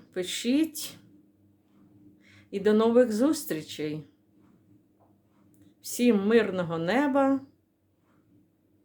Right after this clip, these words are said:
Мріємо, щоб війна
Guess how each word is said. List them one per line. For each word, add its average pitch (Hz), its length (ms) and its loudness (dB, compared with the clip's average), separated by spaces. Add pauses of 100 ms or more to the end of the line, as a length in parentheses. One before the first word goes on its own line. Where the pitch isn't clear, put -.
(920)
Мріємо, 196 640 2
щоб 175 260 -8
війна 185 600 -2